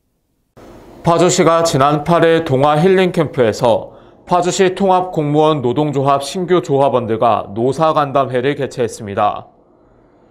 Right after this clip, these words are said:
이번 간담회에는 최종환 파주시장, 이상엽 노조위원장과 신규 조합원이 참여했습니다. 간담회는 신규 공무원들의 업무 애로사항과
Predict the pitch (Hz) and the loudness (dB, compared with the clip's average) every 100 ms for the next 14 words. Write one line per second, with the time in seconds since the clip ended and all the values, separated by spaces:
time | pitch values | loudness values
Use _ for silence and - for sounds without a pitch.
0 | _ _ _ - 135 156 165 160 151 156 | _ _ _ -10 -2 0 0 0 0 0
1 | 147 143 143 156 107 - 175 185 180 175 | 0 0 0 -2 -4 -8 -8 -4 0 0
2 | 175 180 175 170 135 123 101 - _ _ | -2 -6 -6 -8 -6 -4 -4 -10 _ _
3 | 117 131 175 165 170 131 127 165 151 147 | -14 -6 -4 -2 -4 -6 -8 -6 -6 -6
4 | 127 117 110 120 104 98 - 185 165 180 | -6 -6 -6 -4 -4 -6 -16 -14 -8 -8
5 | - 127 143 123 123 147 165 160 143 - | -6 -4 -4 -4 -8 -10 -12 -10 -10 -12
6 | 117 104 107 - - _ _ _ _ _ | -12 -6 -6 -6 -14 _ _ _ _ _
7 | _ _ _ _ _ _ _ _ _ - | _ _ _ _ _ _ _ _ _ -8
8 | 135 139 156 156 165 131 107 - 208 190 | -4 0 -2 -2 -4 -4 -8 -12 -10 -4
9 | 196 185 170 170 160 160 165 170 117 127 | -4 -2 -2 -4 -4 -2 0 0 -2 -6
10 | 156 156 123 135 131 123 113 107 117 - | -4 -2 -2 -2 -6 -6 -4 -4 -4 -4